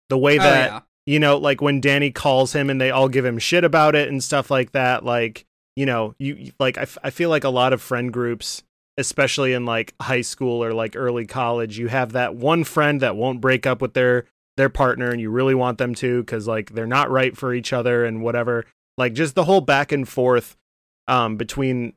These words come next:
Speaker 1: between those groups while they were, like, in America and at the restaurant or in the, um, in, is it Pelly's apartment? Somebody's apartment. Um, and talking, I was just like, "This is very, like,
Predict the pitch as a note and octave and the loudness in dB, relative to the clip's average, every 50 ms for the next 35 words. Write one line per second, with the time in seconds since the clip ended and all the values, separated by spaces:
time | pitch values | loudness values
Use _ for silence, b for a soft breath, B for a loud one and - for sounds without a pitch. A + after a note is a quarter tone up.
0 | _ - A#2 A#2+ - - C#3 C3+ C3 B2 B2 B2+ B2 A2+ G#2 B2+ B2+ B2 A#2 - | _ -10 -10 -8 -6 -4 -4 -2 -2 0 0 0 0 -2 -4 -4 -4 -4 -4 -2
1 | C3 A#2+ A#2 A#2 A#2+ A#2 A#2 A2+ A2 G#2+ G#2+ G#2 G#2+ A2 A2 G2+ - - C#3 C3 | -2 -2 0 0 0 0 2 0 0 -2 -4 -4 -4 -4 -6 -6 -4 -4 -4 -2
2 | B2 A#2+ A#2+ A#2 A#2 A#2 A#2 - B2 A#2 A2+ A2 A2 A2 A2 A2 A2 G#2 - A2+ | -2 -2 0 2 2 2 0 0 -2 -2 0 0 -2 -2 -2 -4 -4 -4 -6 -6
3 | G#2+ G#2+ A2 G#2+ - - A#2 A2 A2 G#2+ G#2+ G#2+ G#2+ G#2 G#2+ G#2+ - - C3+ C3 | -4 -2 -4 -4 -4 -6 -6 -4 -4 -4 -4 -4 -4 -4 -6 -6 -6 -4 -4 -4
4 | B2+ B2 A#2+ A2+ A2 A2 G#2+ - - G#2+ G#2+ G#2 G2+ G#2 G#2 G#2+ - _ - B2+ | -2 -2 -2 -2 -2 -2 -2 -4 -6 -6 -6 -6 -8 -8 -12 -14 -14 _ -8 -6
5 | A#2+ A#2 A2+ A2 G#2+ G#2 _ _ _ _ _ _ - A#2 A2 A#2 - _ - B2 | -6 -6 -6 -8 -8 -10 _ _ _ _ _ _ -16 -10 -10 -10 -10 _ -8 -6
6 | B2+ D3+ E3+ E3 F3 - - F3+ F3 F3+ F3+ F3+ F#3+ - _ - - C#3+ B2 A2 | -4 -4 -4 -4 -6 -6 -6 -6 -6 -6 -8 -10 -10 -12 _ -6 -4 -4 -4 -4
7 | G#2+ G#2 G#2+ - G#2+ G#2+ G#2 G#2+ G#2+ - _ _ _ B B B _ _ - C3 | -6 -8 -10 -8 -8 -8 -8 -8 -12 -12 _ _ _ B B B _ _ -4 -2
8 | B2+ B2 A#2 A#2 A#2+ B2 A2 - C3+ A#2+ A#2+ - B2+ A2+ A2 G#2+ A2 A2+ A2+ G#2 | -2 0 0 -2 -4 -4 -4 0 0 0 0 0 -2 -4 -4 -4 -4 -4 -4 -6
9 | A#2+ A2 - B2 A2+ G#2 G#2 B2+ C3 - D3+ B2+ A2+ A2+ B2+ B2 B2+ B2+ B2+ B2 | -8 -8 -4 -4 -4 -4 -4 -6 -6 -6 -6 -8 -2 0 2 2 2 2 0 0
10 | A#2+ A2 A2 A2 G#2+ - | 0 0 -2 -2 -4 -6